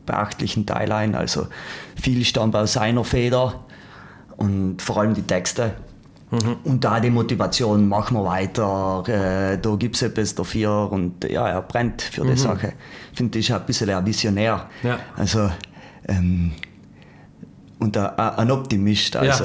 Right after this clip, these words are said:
Speaker 2: ja.
Speaker 1: er, er sieht was drin und tut es richtig vergehren.
Speaker 2: O-, aber zur Posaune wollte ich kurz noch fragen. Das heißt, du
Speaker 1: Mhm.
Speaker 2: hast eigentlich dein allererstes Instrument war Posaune?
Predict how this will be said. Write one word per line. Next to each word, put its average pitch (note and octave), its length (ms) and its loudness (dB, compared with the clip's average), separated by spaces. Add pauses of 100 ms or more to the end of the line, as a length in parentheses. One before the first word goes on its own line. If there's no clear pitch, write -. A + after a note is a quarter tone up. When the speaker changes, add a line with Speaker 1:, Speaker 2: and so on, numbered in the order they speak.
(120)
Speaker 2:
ja. - 40 0 (260)
Speaker 1:
er, - 60 -6
er G#2 140 2
sieht - 260 -2
was - 200 -2
drin A2+ 300 0
und F2+ 220 -2
tut G#2+ 200 -2
es - 500 -4 (360)
richtig - 340 -4
vergehren. F2+ 480 0
Speaker 2:
O-, E3+ 60 -2 (180)
aber D3 360 0
zur D#3+ 180 0
Posaune C#3+ 460 2
wollte B2+ 180 0
ich A2+ 60 -4
kurz C3+ 180 -2
noch B2+ 80 0
fragen. B2+ 140 2
Das A#2 100 0
heißt, C3 200 2
du - 40 6
Speaker 1:
Mhm. - 40 6
Speaker 2:
hast D#3 100 4
eigentlich D3+ 180 2
dein A#2+ 180 0
allererstes D3 460 0
Instrument C3 480 0
war - 80 2
Posaune? B2+ 460 0